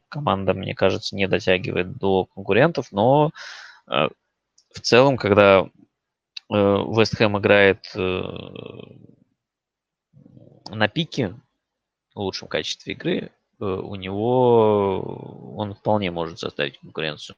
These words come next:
но я не думаю, что это продлится на, э, всей оставшейся части сезона.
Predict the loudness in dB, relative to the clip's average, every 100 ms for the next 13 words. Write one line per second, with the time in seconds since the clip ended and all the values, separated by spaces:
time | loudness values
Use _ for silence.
0 | _ -12 -4 0 0 0 -4 -4 -6 -8
1 | -6 -8 -4 -6 -8 -10 -6 -6 -8 -16
2 | -16 -18 -18 -18 -4 0 0 -2 -4 -6
3 | -10 -14 -18 -20 _ _ _ _ -6 0
4 | 4 4 4 4 2 0 -4 -4 -2 -6
5 | -4 -6 -6 -8